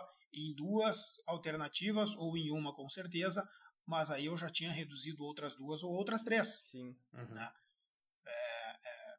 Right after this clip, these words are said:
Speaker 2: Saber o porquê não, né? Isso é, é
Speaker 1: Saber o
Speaker 2: importante.
Speaker 1: porquê não. Se tu tem um conhecimento amplo, é muito difícil que tu fique em dúvida nas cinco alternativas.
Speaker 2: É,
Speaker 1: Uma
Speaker 3: sim.
Speaker 1: delas tu vai conseguir eliminar, né?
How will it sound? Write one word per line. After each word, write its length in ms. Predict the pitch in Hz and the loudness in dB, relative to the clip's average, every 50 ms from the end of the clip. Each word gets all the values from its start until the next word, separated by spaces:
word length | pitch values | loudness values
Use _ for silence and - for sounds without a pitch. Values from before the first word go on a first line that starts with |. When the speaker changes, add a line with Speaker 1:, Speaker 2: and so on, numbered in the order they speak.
| _ | _
Speaker 2:
Saber 340 | - - 160 147 139 139 147 | -10 -2 0 0 2 2 2
o 100 | 160 160 | 2 2
porquê 380 | 156 175 165 151 - - 180 175 | 0 -2 -4 -4 -2 -2 -2 0
não, 320 | 165 156 156 165 185 185 | 2 4 4 4 4 2
né? 260 | 156 131 123 131 131 | 0 0 0 0 -2
Isso 220 | 120 127 - - 156 | -2 -4 -6 -4 -2
é, 420 | 143 139 139 139 139 139 135 127 | -2 -2 -2 -2 -4 -6 -8 -10
é 40 | 143 - _ _ _ _ | -12 -16 _ _ _ _
Speaker 1:
Saber 540 | - - - - - 120 - 143 - 151 180 | -2 2 2 2 2 0 -2 -4 -2 0 0
o 80 | 190 175 | 0 0
Speaker 2:
importante. 60 | 151 | -2
Speaker 1:
porquê 280 | 180 165 156 180 170 | -4 -4 -4 -2 -2
não. 180 | 156 143 120 - | -2 -4 -2 0
Se 200 | - - 160 156 | 0 0 0 0
tu 100 | - 151 | -4 -6
tem 200 | - 180 175 214 | -2 0 2 2
um 80 | 226 214 | 2 2
conhecimento 680 | 220 196 196 - - 185 170 165 170 170 165 151 147 | 2 2 4 4 4 4 2 0 -4 -4 -2 -2 0
amplo, 420 | 156 190 208 208 208 156 131 - - - - - - - _ _ _ _ 480 - - - - | 0 0 0 -2 -2 -4 -6 -8 -10 -16 -20 -20 -20 -20 _ _ _ _ -20 -18 -12 -10 -6
é 60 | - | 0
muito 300 | 202 233 254 240 - 196 | 2 4 4 4 4 4
difícil 340 | 147 - - 175 160 - - | 2 2 2 2 2 0 0
que 80 | - - | -2 -4
tu 100 | - 139 | -6 -6
fique 280 | - - 151 - 165 | -6 -6 -4 -4 -4
em 100 | 156 151 | -2 -2
dúvida 400 | 143 151 180 165 175 175 175 160 165 - - | -2 -2 -2 -2 -2 -4 -4 -4 -6 -6 -10
nas 280 | 143 143 147 - - - | -8 0 6 8 8 8
cinco 240 | - 165 156 147 147 | 8 6 0 -6 -6
alternativas. 680 | 135 - 135 127 123 120 - - 117 110 - - - - | -8 -8 -8 -8 -8 -8 -6 -8 -8 -10 -10 -12 -10 -10
Speaker 2:
É, 120 | - - - - - | -12 -14 -16 -10 -6
Speaker 1:
Uma 160 | 208 254 214 | -4 -2 -2
Speaker 3:
sim. 60 | - | -2
Speaker 1:
delas 220 | 156 180 190 165 - | -2 -4 -4 -4 -4
tu 60 | - | -6
vai 80 | 180 175 | -6 -6
conseguir 300 | 170 151 - 170 175 175 | -4 -2 -2 0 0 -2
eliminar, 440 | 151 131 131 127 127 117 117 110 | -2 -2 -4 -6 -4 -4 -4 -6
né? 60 | 107 | -8